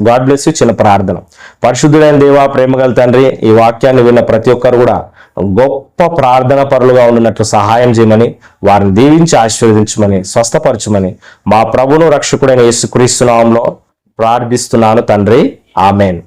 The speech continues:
God bless you. దేవుడు మిమ్మల్ని దీవించునుగాక. తప్పకుండా ఏమండి, ఈ వీడియోని లైక్ చేయండి, షేర్ చేయండి,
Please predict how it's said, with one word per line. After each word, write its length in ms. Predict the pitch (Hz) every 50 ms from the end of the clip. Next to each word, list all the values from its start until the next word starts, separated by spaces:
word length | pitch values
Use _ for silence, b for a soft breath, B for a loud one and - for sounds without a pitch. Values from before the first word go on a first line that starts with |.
| _ -
God 200 | 104 117 127 139
bless 400 | 135 139 147 147 - - - 156
you. 140 | 160 180 220 -
దేవుడు 300 | 110 110 120 131 139 139
మిమ్మల్ని 380 | 135 135 135 131 127 120 107
దీవించునుగాక. 1000 | 104 117 127 127 131 127 - - 131 127 127 131 131 - 143 143 151 190 - _ _ _ b b b b b b b b
తప్పకుండా 680 | - 120 120 139 139 151 151 147 143 156 160 208 262 226 - -
ఏమండి, 400 | - 107 113 117 123 127 135 151
ఈ 200 | - - - 117
వీడియోని 480 | 113 120 127 131 139 139 135 127 120 107
లైక్ 420 | 107 104 110 117 123 123 - -
చేయండి, 320 | 143 139 135 131 143 143 143
షేర్ 380 | - - - 120 127 131 135
చేయండి, 360 | 127 135 135 131 131 135 139